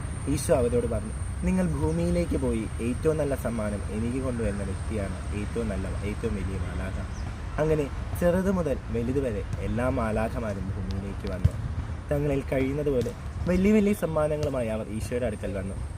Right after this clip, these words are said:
എന്നാൽ ഒരു കുഞ്ഞു മാലാഖ മാത്രം ഒരു രണ്ട് തുള്ളി കണ്ണുനീരുമായി ഒരു കുഞ്ഞു കുപ്പിയിൽ ഈശോയുടെ അടുക്കൽ വന്നു. അപ്പോൾ ബാക്കിയുള്ള മാലാഖമാർ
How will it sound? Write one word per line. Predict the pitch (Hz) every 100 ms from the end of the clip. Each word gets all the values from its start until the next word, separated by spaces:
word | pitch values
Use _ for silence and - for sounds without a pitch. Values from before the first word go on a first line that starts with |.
| - - -
എന്നാൽ | 165 147 147 - - -
ഒരു | 180 196
കുഞ്ഞു | 190 180 196
മാലാഖ | 185 151 143 135
മാത്രം | 123 113 113 110 - - 156
ഒരു | 151
രണ്ട് | 147 143 160
തുള്ളി | 175 170
കണ്ണുനീരുമായി | 165 131 127 135 143 151 135 107 104 - - -
ഒരു | 160
കുഞ്ഞു | - 165 165 170
കുപ്പിയിൽ | 147 - 120 110 - - - 123
ഈശോയുടെ | 120 147 131
അടുക്കൽ | 107 101 95
വന്നു. | 85 80 - - - - - - - -
അപ്പോൾ | - 165 120
ബാക്കിയുള്ള | 143 147 156 - 190 180
മാലാഖമാർ | 151 127 127 123 120